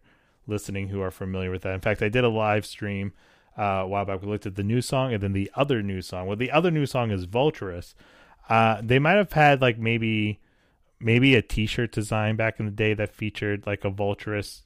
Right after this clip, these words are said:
design. So it was, like, a little bit, uh, of, uh, I guess, a little bit tied to Metallica in general, but a lot of it came from that song that never actually made it to an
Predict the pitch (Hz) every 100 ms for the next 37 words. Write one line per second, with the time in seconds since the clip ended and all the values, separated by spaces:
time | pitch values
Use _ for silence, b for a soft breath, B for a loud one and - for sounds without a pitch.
0 | _ _ _ 117 110 104 110 107 107 -
1 | 113 113 123 160 165 160 135 117 113 131
2 | 139 131 117 120 117 - - b b b
3 | b b b 104 101 101 - 107 104 98
4 | 104 98 98 95 98 _ _ _ _ -
5 | 110 110 - 110 117 113 104 - 104 104
6 | 101 98 - 104 101 - 95 90 95 101
7 | 110 117 110 101 110 135 139 117 - 113
8 | 107 101 - 101 98 92 - b b b
9 | b 101 95 - 120 113 104 101 104 127
10 | 120 113 113 101 95 98 101 101 - 98
11 | 95 92 92 _ _ - 98